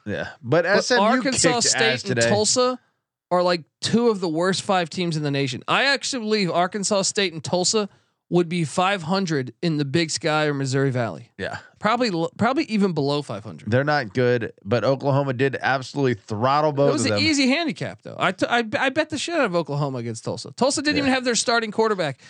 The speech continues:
Speaker 2: Tulsa sucks with their starting quarterback, but they didn't even have their starting quarterback.
Speaker 1: <laughs> S M U, what did S M U do today? They, they annihilated
Speaker 2: They played
Speaker 1: some
Speaker 2: Prairie View and beat the piss out
Speaker 1: Yeah,
Speaker 2: of them.
Speaker 1: that's true.
Speaker 2: You
Speaker 1: What,
Speaker 2: learn
Speaker 1: that, that
Speaker 2: nothing.
Speaker 1: means nothing.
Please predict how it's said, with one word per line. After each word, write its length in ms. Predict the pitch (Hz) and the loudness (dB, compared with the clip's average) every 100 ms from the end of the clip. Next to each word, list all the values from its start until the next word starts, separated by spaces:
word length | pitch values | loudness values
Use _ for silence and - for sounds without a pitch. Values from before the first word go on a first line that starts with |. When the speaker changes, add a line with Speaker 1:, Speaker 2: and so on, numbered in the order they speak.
| - - | -12 0
Speaker 2:
Tulsa 300 | 285 330 294 | 2 2 2
sucks 380 | - 285 302 | 2 2 0
with 200 | 226 247 - | 0 0 0
their 100 | 269 | 0
starting 300 | 294 269 269 | 2 0 2
quarterback, 400 | 262 262 262 254 _ _ _ 220 | 0 2 -2 -2 _ _ _ 0
but 100 | 226 | 2
they 80 | |
didn't 180 | 262 277 | 2 2
even 120 | 262 | 2
have 180 | 233 233 | 2 2
their 100 | 214 | 0
starting 320 | - 226 196 180 | 0 0 0 0
quarterback. 420 | 202 139 - - | -2 -2 -4 -2
Speaker 1:
<laughs> 1200 | 208 - 139 - - - - - - _ _ - | -2 -4 -8 -14 -18 -20 -20 -20 -20 _ _ -2
S 260 | 139 190 240 | 2 2 2
M 140 | 233 | 0
U, 280 | 220 208 190 | 2 2 2
what 140 | 175 | 2
did 140 | 190 175 | 0 2
S 180 | 156 131 | 0 0
M 120 | 131 | -2
U 100 | 110 | -2
do 140 | 85 | -4
today? 340 | 71 57 50 50 | -8 -6 -6 -4
They, 240 | 90 98 | -2 -2
they 340 | 85 107 110 95 | 0 0 0 0
annihilated 500 | 107 113 120 120 104 | 0 2 2 2 2
Speaker 2:
They 20 | |
played 220 | 214 190 | 2 0
Speaker 1:
some 80 | - | 0
Speaker 2:
Prairie 300 | 196 180 147 | 0 0 0
View 180 | 127 120 | -4 -6
and 80 | 117 | -4
beat 160 | 139 | -6
the 60 | 139 | -8
piss 260 | - 113 101 | -6 -4 -4
out 40 | |
Speaker 1:
Yeah, 40 | 73 | -6
Speaker 2:
of 60 | |
them. 80 | 73 | -6
Speaker 1:
that's 100 | 120 - | -10 -12
true. 220 | - - | -12 -8
Speaker 2:
You 80 | 139 | -2
Speaker 1:
What, 80 | 151 | 0
Speaker 2:
learn 200 | 160 131 | 0 -2
Speaker 1:
that, 120 | 95 | -4
that 80 | 90 | -6
Speaker 2:
nothing. 100 | 85 | -6
Speaker 1:
means 160 | 80 | -8
nothing. 320 | - - 71 | -10 -10 -12